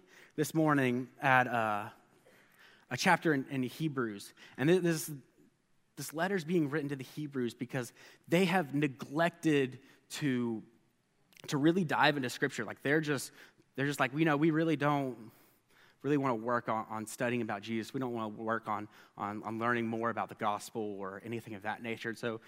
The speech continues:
so this letter was written to them and says, "We have much to say about this, but it's hard to make clear to you because you are no longer trying to understand.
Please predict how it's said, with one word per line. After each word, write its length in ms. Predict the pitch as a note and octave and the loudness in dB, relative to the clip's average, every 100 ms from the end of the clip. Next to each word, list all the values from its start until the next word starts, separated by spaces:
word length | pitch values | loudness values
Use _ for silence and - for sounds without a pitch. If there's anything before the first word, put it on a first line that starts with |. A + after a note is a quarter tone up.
| - - | -20 -20
so 240 | - C#3 C3+ C#3+ | -4 -2 -2 0
this 260 | E3 E3+ | 0 2
letter 240 | E3 D#3+ C#3+ | 4 6 4
was 200 | B2+ A#2+ | 0 2
written 200 | E3 B2+ | 2 2
to 80 | B2 | -2
them 200 | A2 A#2 | -2 -2
and 140 | A2+ | -2
says, 320 | C#3 B2 - - - - - _ - | 2 2 0 -14 -20 -20 -20 _ 0
"We 140 | D3+ | 8
have 200 | G3 F#3 | 10 10
much 240 | F3 F3+ - | 8 6 6
to 100 | F3+ | 2
say 200 | - E3+ | 8 8
about 360 | D3+ C#3+ C3 B2+ | 8 6 6 -2
this, 400 | F#2+ - - - _ - | -4 -8 -12 -14 _ 0
but 140 | D3+ | 2
it's 140 | C#3+ | 2
hard 320 | - E3+ F#3 F3+ | 0 4 4 4
to 60 | |
make 180 | F#3 F3 | 2 2
clear 260 | - D#3 C3+ | 2 4 4
to 60 | |
you 280 | A2+ A2 G#2+ - - - | 2 -2 -4 -8 -20 -2
because 360 | D#3+ - G3+ G#3 | -2 2 2 4
you 100 | A#3 | 4
are 80 | D#3+ | 4
no 380 | D#3 E3 F3+ | 4 4 4
longer 360 | F#3+ E3 D#3+ D#3 | 4 2 2 2
trying 340 | - D3 C3 | 0 -2 -2
to 60 | C3 | -2
understand. 720 | B2 A#2 A2+ A#2+ G#2 F2 | -6 -6 -6 -6 -8 -10